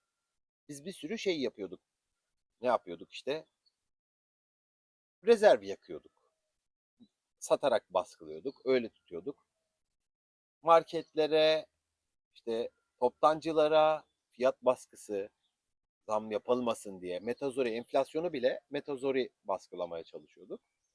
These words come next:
Bir durgunluğun içine girdik. Kredi muslukları kapatıldı. E, böylelikle enflasyon öyle böyle baskılandı. Ama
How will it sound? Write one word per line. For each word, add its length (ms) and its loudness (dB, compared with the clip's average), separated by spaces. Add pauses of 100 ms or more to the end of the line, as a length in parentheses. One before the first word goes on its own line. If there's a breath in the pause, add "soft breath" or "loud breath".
(460)
Bir 120 -6
durgunluğun 540 4
içine 280 -4
girdik. 360 -8
Kredi 300 -2
muslukları 540 -4
kapatıldı. 720 -6 (1040)
E, 200 -8
böylelikle 680 0 (180)
enflasyon 640 -4 (160)
öyle 480 2
böyle 460 0 (280)
baskılandı. 920 0 (500)
Ama 280 0